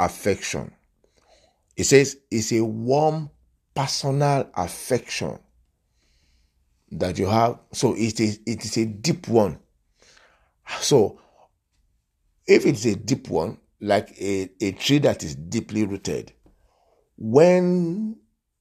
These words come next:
at what point was it uprooted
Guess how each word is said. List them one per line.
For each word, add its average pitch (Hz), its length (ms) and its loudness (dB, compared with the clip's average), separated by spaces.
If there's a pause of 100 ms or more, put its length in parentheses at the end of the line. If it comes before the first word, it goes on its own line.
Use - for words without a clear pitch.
(680)
at 107 240 2
what 185 320 2
point 156 460 -2 (920)
was 107 380 4
it 147 240 -2
uprooted 123 760 2